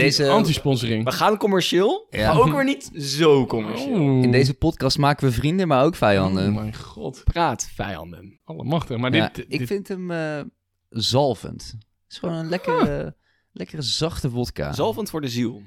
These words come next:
Speaker 1: Zalvend voor de ziel. Ja, maar dat is alcohol over het algemeen natuurlijk.
Speaker 3: Ja, en, eh, daar weet je wel veel van, of niet, Jan?
Speaker 1: Ik, eh, f-, nou, ehm, hmm, laten we het niet over mijn ziel hebben vandaag. Maar laten
Speaker 3: Nee.
Speaker 1: we het meer over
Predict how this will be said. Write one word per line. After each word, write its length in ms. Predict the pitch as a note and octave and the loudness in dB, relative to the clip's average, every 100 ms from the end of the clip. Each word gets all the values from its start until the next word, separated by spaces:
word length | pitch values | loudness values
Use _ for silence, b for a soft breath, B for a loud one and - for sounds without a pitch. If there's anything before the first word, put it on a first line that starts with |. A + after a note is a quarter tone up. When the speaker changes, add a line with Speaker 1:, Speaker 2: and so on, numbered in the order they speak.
| - _ | -20 _
Speaker 1:
Zalvend 400 | - C3+ D3 B2+ | -2 0 0 -2
voor 120 | B2 | -4
de 80 | A2+ | -4
ziel. 360 | G2+ F#2 F2+ | -4 -6 -6
Ja, 160 | - F2 | -4 -2
maar 120 | F2 | -2
dat 160 | G2 - | -4 -4
is 140 | A2 | -8
alcohol 480 | - A2+ G#2+ G#2 - | -6 -6 -6 -8 -6
over 180 | G#2+ G2+ | -8 -8
het 80 | F#2 | -8
algemeen 360 | F#2+ F#2+ F#2 | -8 -8 -8
natuurlijk. 360 | F2 E2+ - - | -8 -10 -12 -8
Speaker 3:
Ja, 280 | C3 E3 F3+ | -4 -4 -4
en, 140 | E3 | -8
eh, 180 | D#3+ D#3 | -10 -12
daar 200 | C3 F3 | -8 -6
weet 180 | E3+ G3 | -6 -4
je 60 | |
wel 140 | F3+ E3 | -2 0
veel 180 | G3 F3 | 0 -2
van, 160 | A2+ | -4
of 60 | G#2+ | -4
niet, 180 | C#3+ - | -6 -6
Jan? 260 | F#2+ G2+ - | -12 -16 -10
Speaker 1:
Ik, 240 | - D3 | -4 -2
eh, 520 | C#3 B2+ A#2 A#2 A#2+ A#2+ | 2 2 4 4 4 2
f-, 220 | - - - | -2 -16 -16
nou, 320 | F2+ F#2 D#2 - - | -8 -4 -4 -6 -10
ehm, 680 | G2+ F#2+ F#2+ F#2+ F#2 F2+ F2+ F#2 G2 | -4 -2 -2 -2 -4 -8 -12 -14 -16
hmm, 640 | G2+ G#2 G#2 G2+ G2+ G#2 | -12 -10 -8 -8 -10 -8
laten 260 | - A2 B2+ | -6 -4 -2
we 40 | |
het 60 | F#3 | 0
niet 20 | D#3+ | 2
over 140 | D3 | 2
mijn 320 | A2 A2 G2+ | 4 4 2
ziel 240 | F2+ F2 E2+ | 0 -2 -2
hebben 420 | E2 E2 E2 E2 | -2 -2 -2 -4
vandaag. 580 | F2 D#2+ E2+ - - _ _ _ _ _ _ | -4 -4 -6 -10 -16 _ _ _ _ _ _
Maar 160 | F2 | -2
laten 160 | G2+ A#2 | -2 -2
Speaker 3:
Nee. 80 | A2 | -2
Speaker 1:
we 80 | |
het 100 | B2 | 0
meer 100 | A#2 | 0
over 220 | A#2 A#2 | 0 -2